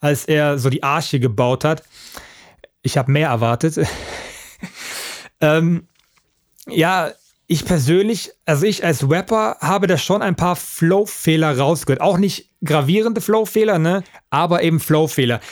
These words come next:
Ich weiß nicht, ob's daran liegt, weil es ein Trap-Beat ist. Ich hab mich jetzt noch nicht so mit Trap auseinandergesetzt. Aber für mich waren da schon ein paar kleine Flow-Fehler drin.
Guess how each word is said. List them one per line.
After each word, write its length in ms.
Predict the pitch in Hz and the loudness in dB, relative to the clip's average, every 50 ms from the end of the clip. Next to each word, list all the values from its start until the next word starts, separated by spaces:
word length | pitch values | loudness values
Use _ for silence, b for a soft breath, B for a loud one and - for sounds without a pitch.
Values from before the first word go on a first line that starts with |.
| B B | B B
Ich 100 | 113 123 | -2 0
weiß 160 | 160 185 185 | 0 0 0
nicht, 160 | 175 170 208 | 0 0 0
ob's 160 | 175 156 143 | 0 -2 0
daran 240 | - 175 165 165 160 | -2 0 2 2 2
liegt, 300 | 156 160 185 180 - - | 2 2 0 0 0 0
weil 80 | 170 165 | 0 0
es 100 | 156 - | 2 0
ein 80 | 147 | -4
Trap-Beat 460 | - - 170 185 196 196 226 214 180 - | -2 0 0 0 0 0 -2 -2 2 2
ist. 180 | 196 180 - | 0 0 0
Ich 140 | 165 - 185 | -2 0 0
hab 80 | 170 160 | 2 2
mich 100 | 160 147 | 2 0
jetzt 140 | 156 147 | 0 0
noch 80 | 151 160 | 2 2
nicht 160 | 156 151 139 | 2 2 2
so 100 | 131 160 | 2 2
mit 200 | 165 160 151 156 | 2 2 0 -2
Trap 240 | - - 165 170 - | 0 -2 -2 0 0
auseinandergesetzt. 920 | 160 156 139 135 147 156 160 175 175 170 156 156 139 156 170 156 - - - B B B B B B B B B B B B - | 0 0 2 2 2 2 2 2 0 0 0 0 0 0 0 0 -2 -8 -16 B B B B B B B B B B B B -2
Aber 220 | 156 156 151 160 | 0 2 2 2
für 140 | 139 - 160 | 2 2 2
mich 160 | 156 165 - | 2 2 2
waren 140 | - 160 156 | 0 0 2
da 80 | 151 139 | 2 0
schon 180 | - 165 160 | 0 0 0
ein 60 | 156 - | 0 0
paar 160 | 160 151 - | 0 -2 -2
kleine 340 | - - 151 151 151 151 - | 0 0 0 2 2 0 -2
Flow-Fehler 580 | - - 147 151 135 - - 147 139 135 131 | 0 0 0 0 0 2 0 2 2 2 0
drin. 360 | 123 139 131 151 156 170 160 | 0 0 2 2 2 0 -2